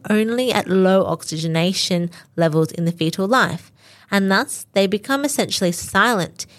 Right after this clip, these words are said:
in the immediate postnatal period when you have a lot of oxygen in your system.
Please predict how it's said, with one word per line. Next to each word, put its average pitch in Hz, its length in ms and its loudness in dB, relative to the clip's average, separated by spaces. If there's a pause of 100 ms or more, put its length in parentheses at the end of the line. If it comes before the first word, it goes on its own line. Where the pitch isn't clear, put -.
(200)
in 190 140 0
the 180 120 2
immediate 185 580 0
postnatal 175 520 -2
period 185 580 0
when 180 420 0
you 180 140 2
have 185 260 0
a 196 140 0
lot 180 460 2
of 180 120 -2
oxygen 160 480 -2
in 156 140 -2
your 151 120 -2
system. 165 520 -4